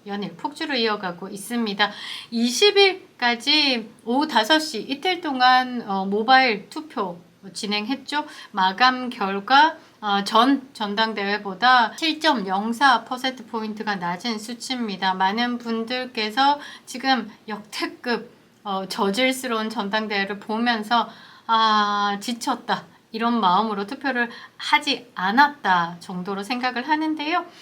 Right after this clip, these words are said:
언론들이 많이 올려치기를 하고 있죠. 이 올려치기 현상은 지난 이준석이 당대표가 되었을 때와 거의 비슷한 현상을 볼 수 있는데요.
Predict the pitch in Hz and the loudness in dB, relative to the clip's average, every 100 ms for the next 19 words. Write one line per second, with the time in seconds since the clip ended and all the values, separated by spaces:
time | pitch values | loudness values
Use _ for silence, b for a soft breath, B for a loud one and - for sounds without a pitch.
0 | B B - _ 247 277 427 415 349 226 | B B -20 _ -2 2 4 4 4 4
1 | 220 233 262 359 349 247 233 233 254 285 | 2 0 0 0 -2 -6 -4 -2 -2 -2
2 | 240 202 190 - 254 254 254 285 359 359 | -4 -6 -10 -4 -4 -2 -2 2 2 0
3 | - 240 233 254 247 240 240 262 262 254 | -4 -4 0 0 0 0 0 0 -2 -2
4 | 233 233 254 226 196 196 226 233 302 311 | 0 2 2 2 -4 -4 -4 -2 -2 -2
5 | 285 247 302 311 311 202 208 240 - 262 | -2 -4 -4 -4 -4 -4 -4 -6 -4 -4
6 | 233 226 208 214 226 - 254 247 240 214 | -2 -4 -2 -2 -2 -6 -6 -4 -2 0
7 | 233 240 240 208 214 208 196 - 240 220 | 4 2 2 -4 -4 -8 -10 -8 -6 -4
8 | 226 269 285 277 262 214 202 - 233 208 | -4 0 2 2 -2 -6 -8 -8 -6 -2
9 | 226 233 269 | -2 0 0